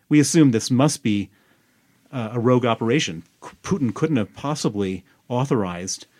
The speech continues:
uh, a theft of two hundred thirty million dollars, not of my money, but of the Russian government's money. This was money that was paid in taxes that was then refunded.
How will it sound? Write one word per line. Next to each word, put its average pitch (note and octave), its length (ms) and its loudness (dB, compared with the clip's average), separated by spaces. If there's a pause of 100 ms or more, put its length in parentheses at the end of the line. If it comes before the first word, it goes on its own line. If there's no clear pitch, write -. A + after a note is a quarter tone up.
(320)
uh, G2+ 220 -6 (540)
a C3 60 -8
theft C3 380 -4
of A#2 80 -8
two - 100 -8
hundred B2 220 0
thirty B2+ 180 2
million B2 220 0
dollars, A#2 280 -2
not D3 200 0
of D#3 80 -6
my D#3+ 180 0
money, G#2 240 0
but G2 140 -8
of G2+ 80 -6
the A2 100 -4
Russian C3 320 -4
government's B2 460 -6
money. F#2+ 180 -14
This G#2+ 200 -10
was C3+ 80 -10
money A2+ 180 -4
that G#2 120 -8
was G2+ 120 -14
paid C3+ 200 -6
in A#2+ 120 -4
taxes A#2+ 480 -12
that F#2+ 80 -10
was F#2 100 -14
then F#2+ 220 -10
refunded. A2 480 -10